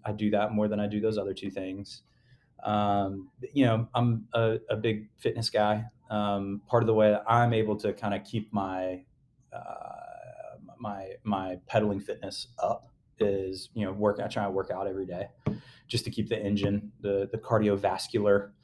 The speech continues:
uh, part of me up to par, um, even though that's, that's dragging right now. Uh, yeah, I got two kids at the house.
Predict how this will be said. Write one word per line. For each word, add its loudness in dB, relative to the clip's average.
uh, 4
part 6
of 6
me 2
up 2
to -2
par, 4
um, -2
even -4
though 0
that's, -2
that's 2
dragging 2
right -4
now. 0
Uh, 2
yeah, 4
I 4
got 0
two 4
kids 2
at -4
the -4
house. -2